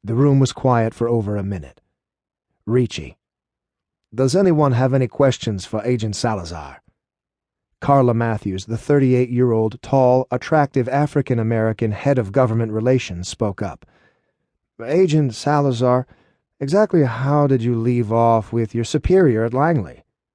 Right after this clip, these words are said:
Salazar took a sip from a bottle of water. "After Director Maines reprimanded me,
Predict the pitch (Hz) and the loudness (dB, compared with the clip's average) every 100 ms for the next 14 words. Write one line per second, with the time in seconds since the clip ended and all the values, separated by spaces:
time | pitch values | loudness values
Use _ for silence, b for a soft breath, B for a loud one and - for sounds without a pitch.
0 | _ _ _ _ _ _ _ - 156 143 | _ _ _ _ _ _ _ -2 2 4
1 | 120 117 - 139 113 - - 131 - 110 | 4 2 0 -2 -2 -2 -2 -2 -4 -4
2 | 101 117 104 98 113 104 73 - _ _ | 0 0 -2 -4 -4 -4 -6 -20 _ _
3 | _ _ _ _ _ _ _ - 127 135 | _ _ _ _ _ _ _ -8 -6 -2
4 | 143 117 131 156 147 127 120 135 117 98 | -2 0 2 2 0 0 0 0 -2 -6
5 | - 120 131 117 117 123 104 90 78 | -2 0 0 0 2 0 -2 -6 -12